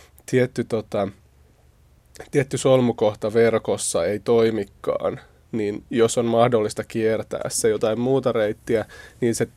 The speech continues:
viesti sit kulkee määränpäähänsä sit jotain toista reittiä. Eli se ikään kuin, se kulkee erinäisten, niin kuin esimerkiksi sähköposti kulkee erinäisten, niin kuin, palvelimien kautta.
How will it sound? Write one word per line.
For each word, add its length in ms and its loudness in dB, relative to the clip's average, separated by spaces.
viesti 320 -2
sit 240 -8
kulkee 480 2
määränpäähänsä 1000 -2
sit 280 -8
jotain 300 -4
toista 380 -2
reittiä. 540 -8
Eli 180 -4
se 200 -2
ikään 340 -2
kuin, 300 -8
se 180 -2
kulkee 600 4
erinäisten, 600 0
niin 140 -6
kuin 140 -4
esimerkiksi 460 -2
sähköposti 800 -2
kulkee 440 0
erinäisten, 560 -4
niin 80 -12
kuin, 140 -14
palvelimien 760 -2
kautta. 600 -6